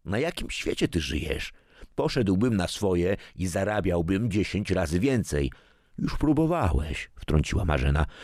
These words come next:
"Dokładałam do tego twojego biznesu. Rozumiesz, że żyjemy w chorym kraju? Zanim cokolwiek rozkręcisz, zus rozerwie twoją firmę na strzępy.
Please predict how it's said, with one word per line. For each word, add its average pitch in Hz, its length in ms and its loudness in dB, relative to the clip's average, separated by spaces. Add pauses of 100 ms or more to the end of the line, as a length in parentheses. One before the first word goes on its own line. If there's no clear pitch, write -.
(140)
"Dokładałam 123 640 4
do 71 100 2
tego 76 240 2
twojego 80 560 2
biznesu. 76 640 0 (600)
Rozumiesz, 127 440 2
że 107 140 0
żyjemy 107 340 0
w - 60 -8
chorym 98 260 2
kraju? 87 420 0 (400)
Zanim 110 300 0
cokolwiek 117 640 0
rozkręcisz, 101 760 -2 (160)
zus 104 520 -2
rozerwie 110 600 0
twoją 107 340 0
firmę 110 420 0
na 113 100 0
strzępy. - 720 -2